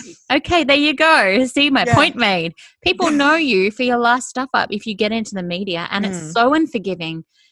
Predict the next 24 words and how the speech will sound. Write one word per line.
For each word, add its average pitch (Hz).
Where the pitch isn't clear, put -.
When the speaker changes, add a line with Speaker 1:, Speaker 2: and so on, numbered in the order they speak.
Speaker 1:
And 240
as 165
Speaker 2:
Yes. 160
Speaker 1:
Christians, 320
it's 233
easy 262
for 269
us 233
to 220
slip 208
into 190
that, 180
I -
think, 180
particularly 254
when 208
it -
comes 156
Speaker 2:
Mm. 160
Speaker 1:
to 180
leaders 196
who 175
stuff 151
up. 147